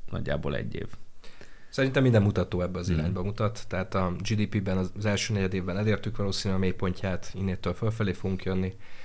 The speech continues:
Speaker 2: Az inflációban láttuk januárban a csúcspontot, innentől lefelé fogunk jönni. Külső egyensúlyunk is egy trendszerű javulásban lesz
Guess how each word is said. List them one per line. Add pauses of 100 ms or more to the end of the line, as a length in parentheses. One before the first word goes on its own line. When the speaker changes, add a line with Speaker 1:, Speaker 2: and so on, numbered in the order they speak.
(140)
Speaker 2:
Az
inflációban
láttuk
januárban
a
csúcspontot, (140)
innentől
lefelé
fogunk
jönni. (420)
Külső
egyensúlyunk
is
egy
trendszerű
javulásban
lesz